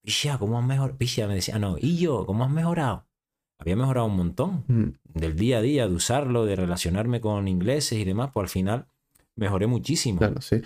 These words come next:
Speaker 2: Sí, al final, eh, se nota mucho, a lo mejor estás en una, en una academia de inglés, de idiomas, bueno, eh, un año, vas a mejorar, o-, evidentemente, pero
Speaker 1: Claro.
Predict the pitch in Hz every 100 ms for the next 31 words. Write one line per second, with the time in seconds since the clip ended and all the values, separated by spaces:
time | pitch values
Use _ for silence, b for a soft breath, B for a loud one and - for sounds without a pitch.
0 | B - 156 135 127 143 151 139 120 117
1 | 113 - 113 131 131 139 139 139 117 113
2 | 117 - 120 131 131 123 120 117 117 117
3 | 120 120 104 98 95 107 113 107 110 -
4 | _ _ - 101 113 104 110 107 92 90
5 | 92 - 104 113 135 147 170 214 _ _
6 | - 135 131 110 110 - 98 95 87 110
7 | 101 98 107 110 123 139 110 101 117 113
8 | 104